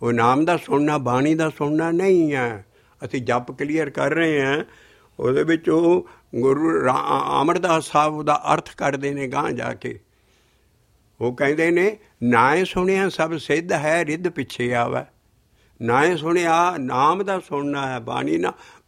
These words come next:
ਬਾਣੀ ਕੋਲੋਂ ਗਿਆਨ ਲੈਣਾ ਹੈ, ਬਾਣੀ ਨਾਲ ਨਹੀਂ। ਆਮ ਇਹ ਲੋਕ ਕਿਉਂਕਿ ਅਭਿਆਸ,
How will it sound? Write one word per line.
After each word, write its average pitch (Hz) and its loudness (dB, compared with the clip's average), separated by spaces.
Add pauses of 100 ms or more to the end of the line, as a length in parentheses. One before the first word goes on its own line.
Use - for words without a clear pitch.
ਬਾਣੀ 131 0
ਕੋਲੋਂ 175 2
ਗਿਆਨ 170 2
ਲੈਣਾ 131 -2
ਹੈ, 120 -8
ਬਾਣੀ 117 -2
ਨਾਲ 151 -2
ਨਹੀਂ। 202 0 (560)
ਆਮ 170 4
ਇਹ 180 -2
ਲੋਕ 165 -8
ਕਿਉਂਕਿ 170 -4
ਅਭਿਆਸ, 135 -2